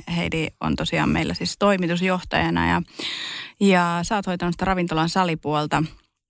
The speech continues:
ja myöskin sitten valinnut aina meidän niin kuin viinit. Ja me perustettiin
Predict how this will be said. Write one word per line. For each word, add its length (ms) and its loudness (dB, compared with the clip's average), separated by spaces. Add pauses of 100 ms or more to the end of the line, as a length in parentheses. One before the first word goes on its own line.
ja 180 2 (180)
myöskin 400 2
sitten 260 0
valinnut 360 2
aina 220 2
meidän 300 0
niin 120 0
kuin 180 0
viinit. 440 0 (800)
Ja 600 2
me 160 4
perustettiin 640 0